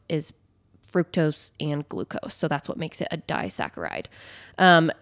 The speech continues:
or a monosaccharide, which is just glucose. And these are then used as those sweeteners or preservatives. That sounds really scientific, but basically the sugar that we typically see, or like the table sugar that we talk about, is typically just mostly sucrose.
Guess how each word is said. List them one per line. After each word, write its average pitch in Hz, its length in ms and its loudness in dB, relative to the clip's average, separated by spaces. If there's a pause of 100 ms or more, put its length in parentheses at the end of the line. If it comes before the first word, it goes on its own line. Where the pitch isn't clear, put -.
or 202 500 6 (160)
a 180 80 2
monosaccharide, 151 920 0 (160)
which - 200 -4
is 156 80 -8
just - 300 -10
glucose. - 580 -8 (220)
And 156 460 0 (520)
these 170 280 4
are 170 120 4
then 156 220 4
used 147 380 4
as 151 240 2
those 156 160 -2
sweeteners 156 520 -4
or 151 340 -4
preservatives. 202 880 2 (340)
That 151 240 -4
sounds 147 440 -4
really 160 200 2
scientific, 156 600 -4
but 170 200 0
basically 180 600 2 (580)
the 170 360 8
sugar 226 300 4
that 170 140 2
we 175 80 2
typically 165 400 -4
see, 156 320 0
or 147 160 0
like 143 180 -2
the - 160 -4
table 156 360 -2
sugar 156 280 -2
that 151 140 -4
we 160 80 -2
talk 160 260 -8
about, 156 240 -2
is 160 100 -4
typically 180 400 -2
just - 360 -8
mostly 156 500 0
sucrose. - 640 -8